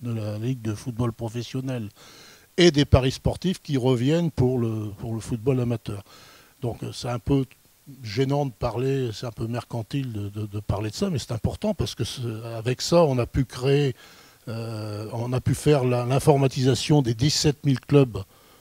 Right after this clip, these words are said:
parce qu'on, on oublie de dire qu'on a donné, Jean-Claude le sait très bien, huit cents euros par poste, vous multipliez par dix-sept mille, c'est, c'est pas neutre, hein, pour, euh, informatiser tous les clubs. Maintenant, on est arrivé à faire des licences informatisées, ce qui,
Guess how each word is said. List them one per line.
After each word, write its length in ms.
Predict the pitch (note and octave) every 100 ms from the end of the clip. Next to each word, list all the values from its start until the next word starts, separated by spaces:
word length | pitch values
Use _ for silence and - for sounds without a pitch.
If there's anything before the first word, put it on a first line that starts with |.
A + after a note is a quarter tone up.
| _
parce 160 | - -
qu'on, 100 | A#2+
on 240 | A2+ A#2
oublie 400 | A#2+ A2+ D3 D3+
de 160 | A2+ A2
dire 340 | A2+ F3 -
qu'on 220 | - A#2+
a 80 | A#2
donné, 480 | A2 A#2 C3 B2 G#2+
Jean-Claude 380 | G#2 G2+ B2+ A2+
le 100 | G#2+
sait 160 | -
très 160 | - -
bien, 200 | A#2+ D#3
huit 160 | C3 C3+
cents 280 | - D3 C3+
euros 220 | B2+ D3
par 220 | - -
poste, 300 | - F#3+ -
vous 100 | A2+
multipliez 500 | A#2+ - A2+ A#2+ C3+
par 220 | - G#2+
dix-sept 300 | A#2 - A#2+ -
mille, 200 | D3 B2 - - - -
c'est, 300 | - A2 A2+
c'est 180 | - A#2+
pas 140 | A2+
neutre, 340 | B2 F#3+ - B2
hein, 140 | C3
pour, 340 | - G#2 G#2+
euh, 220 | G#2 G#2 A#2
informatiser 640 | A2 C3 B2 A#2 A#2+ A#2
tous 140 | - A2+
les 80 |
clubs. 200 | - F#3
Maintenant, 260 | B2+ A2+ C#3
on 80 | A#2
est 140 | G#2
arrivé 440 | A2 A2+ A#2 C3 - - - -
à 80 | A#2
faire 220 | - A#2
des 100 | A2+
licences 420 | A2+ A2 B2+ A2+
informatisées, 840 | A2+ - G#2+ A2 - A2 B2+ C3 A2+
ce 120 | F#2
qui, 160 | -